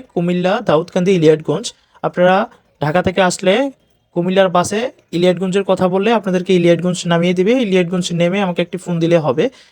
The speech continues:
এছাড়া আসার আগে আপনারা ফোন দিয়ে আসবেন। প্রিয় ভিউয়ার্স, চলুন মূল ভিডিওতে চলে যাই। ভিউয়ার্স, আপনারা যে মুরগিগুলো দেখছেন এগুলোকে বলা হয় সিলভার কোচিং। আর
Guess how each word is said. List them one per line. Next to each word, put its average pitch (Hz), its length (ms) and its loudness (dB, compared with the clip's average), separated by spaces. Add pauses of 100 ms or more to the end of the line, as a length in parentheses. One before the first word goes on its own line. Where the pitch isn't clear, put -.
এছাড়া 185 340 -2
আসার 175 220 -2
আগে 180 140 0
আপনারা 185 260 -2
ফোন 175 220 -4
দিয়ে 135 160 4
আসবেন। 110 320 -6
প্রিয় 214 180 4
ভিউয়ার্স, 220 320 4
চলুন 196 300 2
মূল 190 260 0
ভিডিওতে 196 380 2
চলে 196 220 2
যাই। 202 200 4
ভিউয়ার্স, 202 320 2
আপনারা 202 280 2
যে 190 120 2
মুরগিগুলো 180 420 2
দেখছেন 175 360 0
এগুলোকে 185 340 0
বলা 180 200 2
হয় 180 160 2
সিলভার 170 360 0
কোচিং। 165 320 -2 (460)
আর 143 140 2